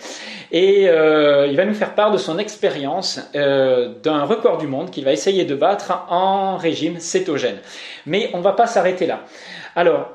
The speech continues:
avant ça, j'aimerais que vous présentez, euh, Stéphane Brognard, parce que vous le connaissez peut-être uniquement dans ses exploits. Bien sûr, il est coach, il est préparateur mental, il est conférencier en entreprise. Il a fait des exploits, veut dire qu'il défie un petit peu le monde du possible.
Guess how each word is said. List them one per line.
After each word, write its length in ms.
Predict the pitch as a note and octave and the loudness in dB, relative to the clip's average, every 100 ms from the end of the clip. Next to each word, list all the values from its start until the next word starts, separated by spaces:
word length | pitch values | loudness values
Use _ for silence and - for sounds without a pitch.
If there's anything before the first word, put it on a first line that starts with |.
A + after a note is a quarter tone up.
| - | -4
avant 260 | E3+ F#3+ G#3+ | -2 0 -2
ça, 460 | G#3+ A3+ A#3+ B3+ - | 0 2 4 2 -2
j'aimerais 460 | C#3+ E3+ E3+ A3 A3 | -4 -2 -2 -2 -2
que 500 | G3+ F#3 F#3 F#3 F#3 | 0 2 4 4 2
vous 160 | E3+ | 0
présentez, 520 | - E3 D#3+ - F3 | -2 -2 -2 -2 0
euh, 180 | D3+ G#2+ | 2 0
Stéphane 300 | - C#3+ E3 | -6 0 0
Brognard, 480 | D3 D#3 C#3+ F#3 G#3 | 2 -2 -2 -4 -4
parce 160 | C#3 - | -6 -6
que 80 | |
vous 180 | C3+ C#3+ | -6 -6
le 40 | - | -6
connaissez 460 | E3+ D#3+ - F3+ | -4 -4 -4 -6
peut-être 360 | - D#3+ D3 D#3 | -4 -2 -2 -4
uniquement 340 | D#3 D#3+ F3+ | -10 -6 -6
dans 80 | D#3 | -6
ses 240 | - C#3 | -8 -8
exploits. 540 | C#3+ - - D3 F3 G#3 - - - | -8 -10 -4 0 0 -2 -10 -18 -12
Bien 100 | E3+ | -10
sûr, 240 | - F#3 | -2 0
il 80 | D3+ | 0
est 100 | C#3+ | 0
coach, 280 | E3 F3 - | 2 2 0
il 60 | C#3+ | -4
est 40 | |
préparateur 580 | - A#2+ D3+ D3+ D#3+ C#3 | -4 0 -2 -2 -4 -4
mental, 520 | C#3 C3+ E3 F3 E3+ | -6 -2 2 4 2
il 60 | C#3 | -2
est 60 | |
conférencier 580 | C3+ E3+ - D3+ D3+ D#3+ | -8 -8 -6 -6 -4 -6
en 100 | D3 | -6
entreprise. 680 | C#3+ - D#3+ - G#3 A3+ - - - - - - | -8 -6 -8 -4 -6 -6 -10 -18 -18 -18 -12 -2
Il 140 | E3+ | 0
a 80 | - | 0
fait 260 | - G#3 | 2 0
des 680 | D#3+ D#3 D3+ D3 D3 C#3 C3+ | 2 0 2 2 0 -2 -4
exploits, 580 | D#3+ - - D#3+ E3 E3+ | -4 -8 2 4 6 4
veut 140 | B2+ | 0
dire 260 | B2 D3+ E3 | -2 -4 -4
qu'il 80 | C3+ | -6
défie 340 | C3 - D#3+ | -8 -8 -8
un 60 | C3+ | -8
petit 220 | C3+ C3+ | -8 -10
peu 200 | - D#3+ | -2 -2
le 100 | C#3 | -2
monde 280 | C#3 D3 C#3+ | -4 -6 -8
du 80 | A2+ | -10
possible. 680 | C#3 C3+ - G3 F3 B2 | -8 -8 -8 -8 -6 -8